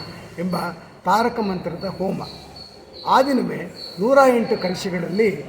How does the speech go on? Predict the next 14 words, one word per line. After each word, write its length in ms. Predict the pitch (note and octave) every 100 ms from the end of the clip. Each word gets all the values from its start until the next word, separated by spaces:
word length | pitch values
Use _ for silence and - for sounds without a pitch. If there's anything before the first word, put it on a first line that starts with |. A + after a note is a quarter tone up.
| - - -
ಶ್ರೀರಾಮರಿಗೆ 680 | G#3 B3 A3+ F#3+ F3 E3+ G3 - - - -
ಅಭಿಷೇಕ, 440 | F3 F3 A#3+ B3 - - - - - - - -
ಸಂಜೆ 460 | A3 C4 - E3+ - - - -
ಕಿರೀಟ 340 | A3 B3 D#4 D4+
ಧಾರಣೆ 420 | A#3+ A3+ G3+ G3
ಮಾಡಿ 320 | F#3 F3+ F#3 A#3+ - - - F3
ಪಟ್ಟಾಭಿಷೇಕದ 760 | F3 A#3+ B3 F#3+ G3 F3+ F#3 F3
ಮಹೋತ್ಸವವನ್ನು 760 | D3 E3+ E3+ - E3 E3 -
ಕೂಡ 200 | C#3+ G3+ A#3 F#3+ - - E3
ನಾವು 480 | E3+ G3 A3+ - -
ಆಯೋಜನೆ 480 | F3 F3 D#3 D3
ಮಾಡಿದ್ದೇವೆ. 280 | C3+ C3 - - - - - - - G3
ಇದೇ 180 | E4
ಸಂದರ್ಭದಲ್ಲಿ 760 | - B3+ A#3 G#3+ G3 E3 D#3